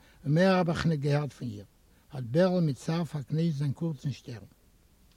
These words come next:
איך האב דא זען פאר זיך, מינדלען, שוין יארן, ווי איך האב אין איר נישט געדענקט. איז זי געשטאנען פאר מיר, אז זי לעבעדיק, פונקט ווי דעמאלט, ווען איך האב געלעכט, זיך מיט איר צו טרעפן. איך האב געזען אירע שווארצע לאקן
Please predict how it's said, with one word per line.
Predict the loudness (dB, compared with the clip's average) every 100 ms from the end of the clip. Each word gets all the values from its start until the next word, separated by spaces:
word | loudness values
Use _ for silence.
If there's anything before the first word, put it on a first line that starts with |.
| _ _ _ -20 _
איך | -10
האב | -6
דא | 0 2
זען | 6 8 8
פאר | 6 2
זיך, | 4 2 4
מינדלען, | 4 6 4 2 -2 -8 _ _ _ _
שוין | -2 2 4
יארן, | 8 8 8 6
ווי | 4 2
איך | 4
האב | 2 4
אין | 4
איר | 4 4
נישט | 2 0
געדענקט. | -2 0 0 -2 -10 -20 _ _ _ _ 4
איז | 4 4 0
זי | 0 0
געשטאנען | -2 -2 0 2 2
פאר | 2
מיר, | 2 2
אז | 0
זי | 0 0
לעבעדיק, | 2 0 0 -2 -4 -8 -20 -20 -10 4
פונקט | 4 6 2
ווי |
דעמאלט, | 2 4 6 4 2
ווען | 0 0
איך | 0
האב | -4 -2
געלעכט, | 2 2 2 -4
זיך | -4 -2 0
מיט | -2 -2
איר | -4
צו | -4 -6
טרעפן. | -4 -6 -8 -16 -20 _ _ _ _ _ _ _ _ _ _
איך | -10
האב | -2
געזען | 2 6 6
אירע | 6 4
שווארצע | 2 0 0 0 0
לאקן | 2 2 2 0